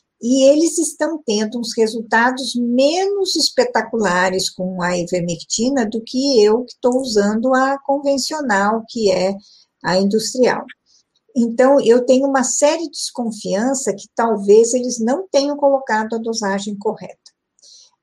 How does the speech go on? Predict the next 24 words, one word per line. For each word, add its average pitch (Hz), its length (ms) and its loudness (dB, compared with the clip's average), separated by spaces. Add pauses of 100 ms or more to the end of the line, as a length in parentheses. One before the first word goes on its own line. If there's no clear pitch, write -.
(160)
É, 175 400 0
são 262 380 0
me-, 233 180 0 (380)
é, - 160 -6
são, 226 360 -2
assim, 190 540 -4 (640)
é, 180 380 0
maquinários 226 1160 0 (140)
importantes, 262 1040 0
né, 240 280 2
que 208 200 -6
você 185 460 -2
tem 190 260 0
que - 140 -14 (120)
ter 233 320 6
pra 175 140 2
fazer, 190 640 2 (280)
inclusive, 202 580 -4
a 196 60 4
dosificação 202 1080 0
em 180 100 -6
cada 190 340 -4
comprimido. 185 960 -2 (440)
É, 175 300 0